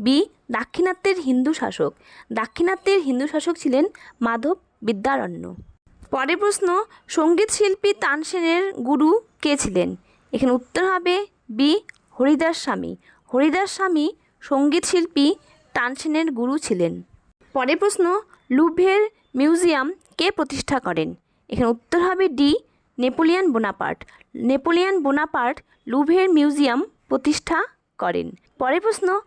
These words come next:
নিম্নলিখিত কে জাতীয় শিক্ষা পরিষদের সাথে যুক্ত ছিলেন না? এখানে উত্তর হবে ডি, কেশবচন্দ্র সেন। কেশবচন্দ্র সেন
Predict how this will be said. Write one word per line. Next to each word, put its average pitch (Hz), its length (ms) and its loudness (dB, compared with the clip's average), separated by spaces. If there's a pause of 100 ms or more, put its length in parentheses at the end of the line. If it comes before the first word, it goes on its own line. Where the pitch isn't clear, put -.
(320)
নিম্নলিখিত 403 640 4 (180)
কে 311 160 0 (380)
জাতীয় 262 400 0
শিক্ষা 370 400 -2
পরিষদের 339 540 0
সাথে 269 360 -2 (400)
যুক্ত 269 320 -4
ছিলেন 262 320 2
না? 185 200 -2 (480)
এখানে 240 220 0
উত্তর 240 340 -2
হবে 349 280 0 (420)
ডি, 254 160 2 (580)
কেশবচন্দ্র 311 640 0
সেন। 185 260 -2 (380)
কেশবচন্দ্র 381 680 0
সেন 285 320 0